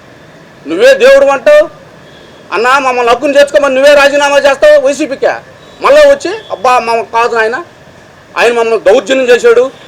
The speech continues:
మమ్మల్ని ఇబ్బంది పెట్టాడు." ఇబ్బంది పెట్టాలంటే ఆయన ఎందుకురా స్వామి? నువ్వు రోడ్డు మీదకి రాగలవంటారు ఆయన అనుకుంటేను. మర్యాద, ఇంకొకసారి నోరు జారేవా, ఒళ్ళు దగ్గర పెట్టుకొని మాట్లాడు, దగ్గర పెట్టుకొని నువ్వు దిగిరా రే స్వామి.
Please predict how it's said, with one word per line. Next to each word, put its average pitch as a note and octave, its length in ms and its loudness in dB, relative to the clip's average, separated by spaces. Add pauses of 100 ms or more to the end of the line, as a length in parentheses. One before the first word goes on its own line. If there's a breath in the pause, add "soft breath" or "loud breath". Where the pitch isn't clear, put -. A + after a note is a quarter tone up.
(160)
మమ్మల్ని G#3+ 240 0
ఇబ్బంది C#4+ 220 0
పెట్టాడు." B3+ 460 2 (280)
ఇబ్బంది B3+ 260 -2
పెట్టాలంటే A#3+ 380 -4
ఆయన A3 180 -4
ఎందుకురా B3 240 -4
స్వామి? G3+ 460 -4 (380)
నువ్వు F#3+ 160 0
రోడ్డు E4 180 2
మీదకి D4 200 0
రాగలవంటారు C4+ 520 2
ఆయన G3+ 100 0
అనుకుంటేను. A3 680 -4 (2000)
మర్యాద, A#3 400 0 (800)
ఇంకొకసారి A3+ 640 -2
నోరు C4 260 2
జారేవా, B3 680 0 (1080)
ఒళ్ళు G#3+ 180 -2
దగ్గర D4 360 -2
పెట్టుకొని B3+ 320 0
మాట్లాడు, A3 400 -2 (100)
దగ్గర A3+ 260 -2
పెట్టుకొని D4 280 0
నువ్వు B3+ 160 -4
దిగిరా C#4 200 0
రే C4+ 140 2
స్వామి. B3+ 440 -2